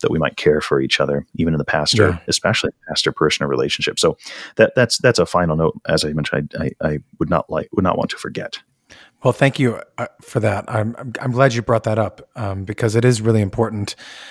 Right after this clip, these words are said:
Speaker 2: I mean, especially to end on the the reminder that the relationship between,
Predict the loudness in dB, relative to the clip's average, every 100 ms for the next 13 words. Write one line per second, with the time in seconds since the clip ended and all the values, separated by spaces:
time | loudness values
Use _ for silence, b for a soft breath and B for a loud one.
0 | B 2 4 4 2 2 2 2 4 4
1 | 4 2 2 2 2 0 -4 B B _
2 | _ _ _ -2 4 4 2 -2 _ _
3 | _ _ _ -2 2 4 4 4 4 4
4 | 2 0 -2 -4 b b b _ _ _
5 | -6 0 2 2 -2 _ _ _ B B
6 | -2 2 4 2 0 -2 -2 -4 0 2
7 | 2